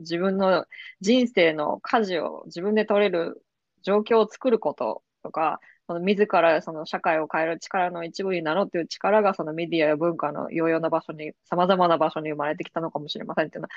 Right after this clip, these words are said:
すごい納得したんですよ。めちゃくちゃ納得しました。ここはなんかもう、本当にそうで、だからこそなんか、これがなんか、これこそがなんかこ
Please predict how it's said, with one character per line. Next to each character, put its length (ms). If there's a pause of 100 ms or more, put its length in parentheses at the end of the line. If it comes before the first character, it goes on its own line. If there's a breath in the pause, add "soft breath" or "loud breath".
(440 loud breath)
す 300
ご 160
い 60
納 120
得 180
し 40
た 100
ん 60
で 60
す 60
よ。 200 (2000)
め 240
ち 140
ゃ 60
く 60
ち 60
ゃ 40
納 140
得 180
し 40
ま 120
し 60
た。 260
こ 160
こ 100
は 100
な 140
ん 40
か 100
も 520 (220)
う、 60
本 100
当 120
に 120
そ 220
う 40
で、 320 (160)
だ 100
か 100
ら 120
こ 120
そ 120
な 140
ん 80
か、 320 (140)
こ 120
れ 100
が 220
な 120
ん 40
か、 160 (100)
こ 140
れ 120
こ 140
そ 120
が 180
な 100
ん 20
か 160
こ 340